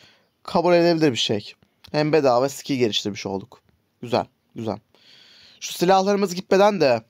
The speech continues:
ben arada biraz çatışayım falan da biraz silah yeteneklerimi falan yükseltirim. Çünkü ihtiyacımız olacak. Neyse, Catalyst Sürüsü'ne kaydediyorum.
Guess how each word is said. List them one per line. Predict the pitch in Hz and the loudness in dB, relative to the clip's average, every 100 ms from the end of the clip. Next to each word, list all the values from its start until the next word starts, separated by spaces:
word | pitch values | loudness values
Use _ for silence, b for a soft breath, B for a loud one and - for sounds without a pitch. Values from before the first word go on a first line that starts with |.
| _ _ _ - | _ _ _ -8
ben | 139 143 | -2 0
arada | 123 151 156 160 | 2 2 4 4
biraz | 165 156 | 2 2
çatışayım | 151 - - 147 | -4 -4 -4 -2
falan | 165 175 190 | 0 2 2
da | 127 104 | 0 0
biraz | 127 135 135 - - b b b | 2 0 0 -8 -16 b b b
silah | - 131 143 | -6 0 2
yeteneklerimi | 139 131 139 131 131 | 2 0 -2 -2 -4
falan | 131 127 123 | 0 0 0
yükseltirim. | 110 107 104 104 101 | -2 -6 -6 -8 -12
Çünkü | - 117 | -16 -20
ihtiyacımız | - 110 107 107 | -8 -6 -6 -8
olacak. | 101 95 98 _ B B B B - | -10 -10 -14 _ B B B B -2
Neyse, | 202 233 214 170 143 | 0 2 2 2 2
Catalyst | 165 196 202 - | 0 2 2 2
Sürüsü'ne | 196 190 185 156 _ | -2 0 0 -2 _
kaydediyorum. | - 135 151 185 208 208 202 208 | -6 0 0 2 2 4 4 2